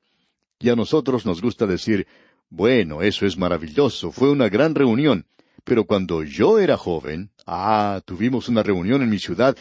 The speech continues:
que era mucho mejor que la que ustedes están teniendo ahora." ¿No ha escuchado esto, amigo oyente? Eso cuando uno es joven lo escucha muy a menudo. Y ahora Joel dice aquí, "Ancianos,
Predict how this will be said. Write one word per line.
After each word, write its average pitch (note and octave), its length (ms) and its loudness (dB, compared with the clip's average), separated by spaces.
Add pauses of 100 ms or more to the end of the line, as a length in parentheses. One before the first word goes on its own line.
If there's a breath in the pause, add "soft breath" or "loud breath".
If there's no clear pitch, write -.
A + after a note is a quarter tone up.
(160 loud breath)
que C3 80 2
era G#2+ 140 2
mucho E3 580 2
mejor F3 340 2
que C#3+ 100 0
la A#2 100 2
que A2 100 -8
ustedes B2 360 0
están A2 280 0
teniendo G2+ 400 0
ahora." D#2+ 320 -2 (680)
¿No A#2+ 100 0
ha C#3+ 60 2
escuchado B2+ 520 2
esto, C3 200 0
amigo B2 160 2
oyente? D3 400 0 (720 soft breath)
Eso D#3+ 300 2
cuando G2 320 0
uno C3+ 180 2
es F#2+ 140 0
joven B2+ 460 0
lo G2+ 100 2
escucha B2 460 0
muy E3+ 260 0
a D#3+ 60 0
menudo. D3+ 440 0 (640 soft breath)
Y F3 120 0
ahora F3+ 200 4
Joel C#3+ 300 2
dice C#3+ 220 -2
aquí, B2+ 320 0 (240)
"Ancianos, A#2+ 800 0